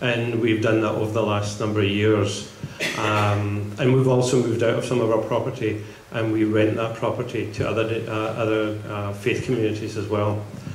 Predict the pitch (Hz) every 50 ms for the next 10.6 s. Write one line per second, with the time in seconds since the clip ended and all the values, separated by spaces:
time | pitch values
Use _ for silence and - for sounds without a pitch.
0 | - - - - - - - - 151 139 131 131 135 131 131 - 143 135 - 180
1 | 180 175 160 139 147 139 127 - 135 120 117 120 123 120 110 110 107 107 113 123
2 | 131 139 139 117 104 107 104 - - - - 107 - 120 123 123 120 110 104 -
3 | 123 107 104 107 120 104 101 - 120 113 104 107 104 - - - - - - -
4 | - - - - - 131 131 - - 131 131 127 - 120 113 127 120 113 123 131
5 | 127 - - 131 117 104 107 - 143 135 131 135 - 123 104 101 - - - -
6 | - - - 123 - 160 160 160 143 127 131 123 107 104 131 131 123 127 127 127
7 | - 117 107 110 - 131 113 110 113 113 110 110 107 107 107 104 - - - -
8 | - - - 120 110 110 104 110 117 110 110 - - 123 117 113 110 - - -
9 | 120 110 98 - - 110 - 104 - - - - - - - - - - - 110
10 | 110 110 110 113 113 110 113 113 113 113 117 -